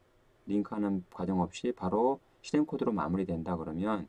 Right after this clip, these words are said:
이 코드가 실제 로드하는 과정에서, 즉 메모리로 올라오는 과정에서 최종적인 그 주소값이 결정이 될 수도 있을 겁니다. 그래서 이걸 절대 주소라고 하는데 절대 주소가 결정이 될 수가 있고요.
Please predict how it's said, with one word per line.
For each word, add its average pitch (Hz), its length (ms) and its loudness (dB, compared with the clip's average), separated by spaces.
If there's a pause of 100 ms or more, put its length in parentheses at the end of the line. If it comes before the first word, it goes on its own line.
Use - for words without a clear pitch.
(640)
이 95 160 0
코드가 104 420 -2
실제 98 300 -2
로드하는 101 540 4
과정에서, 80 520 -6
즉 - 160 -8
메모리로 98 500 4
올라오는 92 600 2
과정에서 87 680 -6 (460)
최종적인 131 800 2 (420)
그 80 600 -6
주소값이 92 580 -4
결정이 87 460 0
될 85 120 -6
수도 - 200 -8
있을 - 180 -8
겁니다. 80 320 -6 (480)
그래서 - 120 -8
이걸 85 160 -2
절대 95 360 0
주소라고 85 440 -6
하는데 82 400 -4 (360)
절대 - 380 -2
주소가 90 460 -4
결정이 90 380 -2
될 85 160 -6
수가 87 220 -4
있고요. 110 320 -2